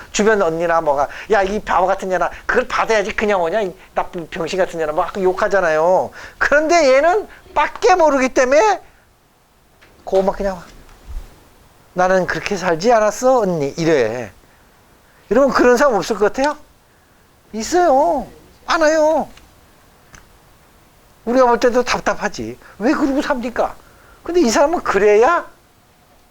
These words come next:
된 거고, 내가 그래야 여태까지 살아온 가치가 있는 거야. 그러니까 기후 같은 건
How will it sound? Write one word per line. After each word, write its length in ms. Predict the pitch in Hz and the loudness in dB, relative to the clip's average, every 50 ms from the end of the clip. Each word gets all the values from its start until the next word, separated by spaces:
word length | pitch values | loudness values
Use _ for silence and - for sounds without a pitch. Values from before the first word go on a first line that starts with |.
| _ _ _ _ _ _ _ _ _ - - | _ _ _ _ _ _ _ _ _ -10 -6
된 140 | 196 202 190 | -4 -2 0
거고, 480 | 196 185 170 220 226 190 135 - - - - - - - | 0 0 2 2 2 2 2 0 -6 -16 -20 -20 -20 -10
내가 640 | - 160 175 208 220 220 226 202 240 262 277 277 247 | -2 2 4 6 6 6 4 4 4 4 4 4 2
그래야 600 | - - 190 202 196 202 208 202 196 208 226 226 190 | 0 0 0 2 4 4 4 4 4 4 2 2 0
여태까지 420 | 180 - - 202 185 185 185 202 | 0 0 -2 -2 0 0 -2 -2
살아온 420 | 196 - - 277 254 247 226 226 208 | -4 -6 -2 0 2 2 2 0 -2
가치가 600 | - - 190 - - - 196 165 170 139 110 - - - _ _ _ _ _ _ _ _ _ _ _ _ _ _ _ _ | -4 -8 -10 -8 -8 -6 -2 0 0 0 -2 -4 -10 -20 _ _ _ _ _ _ _ _ _ _ _ _ _ _ _ _
있는 300 | - 220 220 247 262 240 | -6 -2 0 2 2 4
거야. 160 | 214 190 165 | 4 2 2
그러니까 260 | 160 175 208 175 - - - - | 2 0 -2 -2 -2 -6 -14 -8
기후 240 | - 185 208 214 202 | -2 0 2 4 4
같은 260 | 214 196 - - 202 | 4 2 0 0 0
건 220 | 226 226 180 120 | 2 0 0 -2